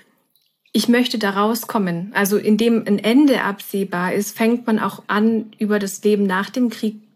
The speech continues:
nehme ich an, einfach nachzudenken. Und, und als, und als so jemand erscheint mir eben Webster, der sich überlegt, wie geht's danach weiter und der also nicht darauf erpicht ist,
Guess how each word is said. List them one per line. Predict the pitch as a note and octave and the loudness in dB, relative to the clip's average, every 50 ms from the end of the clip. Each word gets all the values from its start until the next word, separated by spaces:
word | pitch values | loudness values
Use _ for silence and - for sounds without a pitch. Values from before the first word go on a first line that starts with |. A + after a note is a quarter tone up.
| _ _ | _ _
nehme | - G#3 F#3+ G3 | -10 -6 -6 -6
ich | G3+ G3 | -6 -6
an, | F#3+ - | -8 -6
einfach | - F#3+ - G3 - | -6 -8 -8 -8 -8
nachzudenken. | - F#3 F#3+ G#3+ B3+ - - - F3 F3 E3+ E3 E3+ F3+ F3+ - G#3+ A3 A3 G#3+ - - - - - - - - - - - - - _ _ _ _ _ _ | -6 -4 -4 -4 -4 -6 -10 -12 -10 -8 -6 -4 -4 -4 -2 0 0 0 0 -2 -4 -12 -20 -18 -18 -18 -20 -20 -20 -20 -20 -20 -20 _ _ _ _ _ _
Und, | - A#3 A3 G#3 G#3 G3+ G3+ G3 - - - - | 2 4 6 6 6 6 4 2 0 -6 -14 -6
und | - F#3+ G#3+ - - | 0 0 0 2 2
als, | G3 G3 - - - | -2 -4 -4 -6 -4
und | - G3+ G3+ G#3 | -4 -4 -2 -2
als | - G3 F#3 | -2 -4 0
so | - A3+ B3+ | 2 4 4
jemand | C4 B3+ C4+ B3+ A3 G3+ G3 | 6 6 6 6 6 4 2
erscheint | - G#3 - - G3 F#3 F3+ F3+ F#3 | 0 -2 -2 -2 0 0 0 0 -2
mir | F#3+ - | -2 -2
eben | F#3+ F#3 F#3 F3 | -2 -2 0 0
Webster, | F3 F3 - - - F#3 | -2 -2 -4 -6 -6 -4
der | F#3+ F#3 | -2 -2
sich | F#3 F#3+ G3 - | -2 -2 -2 -4
überlegt, | G3 G3 G3 F#3 F#3+ G3+ A3 A3 A3 - - | -4 -4 -2 0 2 2 2 2 0 -4 -4
wie | G#3+ | -4
geht's | G3+ G#3 G3+ G3+ G#3 | 0 0 0 0 0
danach | - F3 F3+ F3+ F3+ F3+ F3+ | -2 -2 -2 -2 -2 -2 -2
weiter | F#3+ F#3 F#3+ A3 A#3+ B3 G#3 F#3+ F#3 | -2 0 0 0 -2 -2 -2 -2 -2
und | F#3+ F#3 | -2 -2
der | F#3+ F3+ | -2 -2
also | F#3 F3+ F#3 G3 | -2 -2 0 2
nicht | G#3 B3+ B3 - - | 2 2 2 0 -4
darauf | G3 F3+ F#3 F3+ | -4 -4 -4 -4
erpicht | - F#3+ - - G#3+ A3 G#3+ - - - | -6 -8 -4 -2 -2 -2 -2 -4 -4 -4
ist, | G3+ G3+ - - | -4 -4 -4 -10